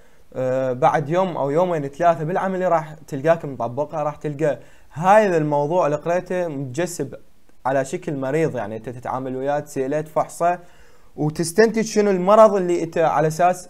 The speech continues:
هذا المعلومات اللي قريتهن. آه، من المواد اللي راح، خلينا نقول، توظف كل ال-، كل الأساسيات، كل المعطيات اللي أنت درستها خلال هاي ثلاث سنين،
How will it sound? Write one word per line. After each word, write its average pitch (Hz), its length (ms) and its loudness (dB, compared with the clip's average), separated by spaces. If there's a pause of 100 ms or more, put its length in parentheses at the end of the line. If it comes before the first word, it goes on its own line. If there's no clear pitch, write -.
(120)
هذا 151 220 0
المعلومات 147 580 -2
اللي 143 140 -4
قريتهن. 131 460 -4 (800)
آه، 143 480 2
من 156 120 -2
المواد 190 440 4
اللي 185 480 0
راح، 175 500 2 (320)
خلينا 160 260 -8
نقول، 170 220 -2
توظف 190 420 0
كل 220 360 2
ال-، 202 340 -2 (160)
كل 180 200 -4
الأساسيات، 143 800 -2
كل 156 180 -8
المعطيات 147 580 0
اللي 165 140 -4
أنت 156 120 -6
درستها 151 440 -4
خلال 139 300 2
هاي 131 160 2
ثلاث 135 220 -10
سنين، 165 460 -8